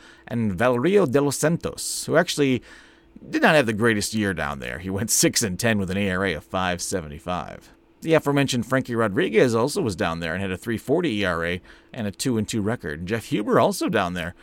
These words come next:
pitched very well as well, but neither of those guys would make it to the big leagues at any point in their careers. But in the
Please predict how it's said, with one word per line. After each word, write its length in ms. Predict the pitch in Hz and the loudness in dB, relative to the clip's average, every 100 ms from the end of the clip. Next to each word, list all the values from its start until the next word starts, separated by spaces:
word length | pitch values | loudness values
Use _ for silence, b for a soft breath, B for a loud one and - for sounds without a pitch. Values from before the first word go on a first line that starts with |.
| B B | B B
pitched 260 | - 107 - | -10 -8 -4
very 240 | 110 110 | -2 0
well 180 | 104 110 | 2 0
as 120 | 104 | 0
well, 180 | 95 107 | -2 -2
but 160 | 107 95 | -2 -2
neither 300 | 139 185 143 | -2 2 2
of 80 | 123 | 4
those 180 | 185 | 2
guys 400 | 117 107 98 101 b b b _ | 2 2 2 0 b b b _
would 180 | 123 131 | -8 -6
make 220 | 95 92 | -6 -6
it 120 | 107 - | -8 -6
to 340 | 101 82 82 | -6 -4 -6
the 100 | 90 | -8
big 260 | 85 95 90 | -6 -6 -4
leagues 400 | 98 107 92 95 | -2 -2 -4 -8
at 60 | - | -4
any 120 | 107 | -6
point 360 | 95 90 85 - b b b | -4 -6 -8 -10 b b b
in 140 | 92 | -6
their 160 | 92 82 | -4 -4
careers. 680 | - 101 110 139 85 - 98 | -6 -4 0 2 0 -6 -4
But 240 | 101 156 | 2 2
in 240 | 156 156 143 | 2 0 0
the 280 | 135 123 | 2 0